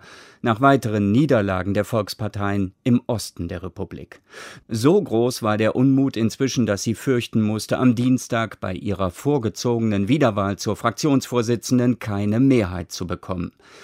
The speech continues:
Diese Blamage hat sich Nahles mit einem Paukenschlag am Sonntagmorgen nun erspart. Partei und Regierung in ihrer Not aber ins Chaos gestürzt. Ja,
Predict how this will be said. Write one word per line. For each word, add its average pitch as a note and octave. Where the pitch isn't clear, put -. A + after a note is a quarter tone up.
Diese C#3+
Blamage G#2
hat G2
sich G#2+
Nahles A2+
mit G#2
einem G2+
Paukenschlag B2
am G2
Sonntagmorgen G#2+
nun F#2
erspart. A#2+
Partei C3
und G2
Regierung C#3+
in A2
ihrer G2
Not A#2
aber A2
ins A#2+
Chaos F#2+
gestürzt. -
Ja, B2+